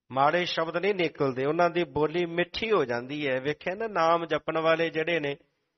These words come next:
ਉਹਨਾਂ ਦੀ, ਜਿਹੜੇ ਰੰਗੇ ਹੋਏ ਨੇ ਨਾਮ ਵਿੱਚ, ਉਹਨਾਂ ਦੀ ਰਸਨਾ ਤੋਂ ਜਿਹੜੇ ਸ਼ਬਦ ਨਿਕਲਦੇ ਨੇ, ਬੜੇ ਮਿੱਠੇ, ਮਨ ਨੂੰ ਮੋਹ ਲੈਣ ਵਾਲੇ। ਹਿਰਦੇ ਨੂੰ ਆਨੰਦ ਦੇਣ ਵਾਲੇ ਸ਼ਬਦ ਵਰ-,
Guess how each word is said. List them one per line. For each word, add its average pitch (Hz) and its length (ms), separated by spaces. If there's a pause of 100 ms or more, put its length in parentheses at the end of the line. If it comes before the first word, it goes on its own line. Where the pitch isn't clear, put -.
(520)
ਉਹਨਾਂ 160 400
ਦੀ, 165 460 (100)
ਜਿਹੜੇ 170 240
ਰੰਗੇ 180 420
ਹੋਏ 202 200
ਨੇ 147 120
ਨਾਮ 143 360
ਵਿੱਚ, 139 340 (640)
ਉਹਨਾਂ 165 360
ਦੀ 147 140
ਰਸਨਾ 151 400
ਤੋਂ 156 180
ਜਿਹੜੇ 139 220
ਸ਼ਬਦ 139 420
ਨਿਕਲਦੇ 143 500
ਨੇ, 160 140
ਬੜੇ 127 300
ਮਿੱਠੇ, 139 480
ਮਨ 127 300
ਨੂੰ 139 200
ਮੋਹ 151 380
ਲੈਣ 135 240
ਵਾਲੇ। 113 340 (1900)
ਹਿਰਦੇ 143 340
ਨੂੰ 175 120
ਆਨੰਦ 170 300
ਦੇਣ 185 280
ਵਾਲੇ 190 240
ਸ਼ਬਦ 156 320
ਵਰ-, 135 380